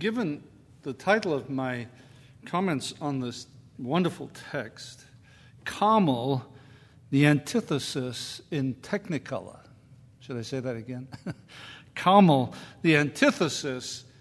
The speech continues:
in Technicolor. Obviously, we can't read the whole chapter, but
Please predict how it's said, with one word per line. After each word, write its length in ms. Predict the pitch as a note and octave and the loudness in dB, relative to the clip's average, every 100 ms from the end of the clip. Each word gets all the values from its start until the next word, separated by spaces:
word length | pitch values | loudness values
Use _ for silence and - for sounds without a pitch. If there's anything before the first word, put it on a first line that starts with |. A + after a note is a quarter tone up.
| - - _ | -20 -20 _
in 200 | E3+ C#3+ | -6 -6
Technicolor. 720 | C3 F#3 F#3+ F3 C3+ D3+ A2+ - - - _ _ - - - - - - _ _ | -2 -2 0 -4 -8 -8 -10 -12 -20 -20 _ _ -20 -20 -20 -20 -20 -20 _ _
Obviously, 300 | F3 G#3 G#3 | -4 -2 0
we 80 | D#3+ | -2
can't 320 | D3+ F3 E3 | 0 -2 -2
read 280 | D3+ F#3 F3 | -4 -4 -4
the 140 | F3 C#3+ | -4 -6
whole 480 | - G#3 G#3+ G3 - | -4 0 2 0 -4
chapter, 460 | - G3 G3 D3+ | -2 0 0 -4
but 180 | B2 C#3 | -4 -4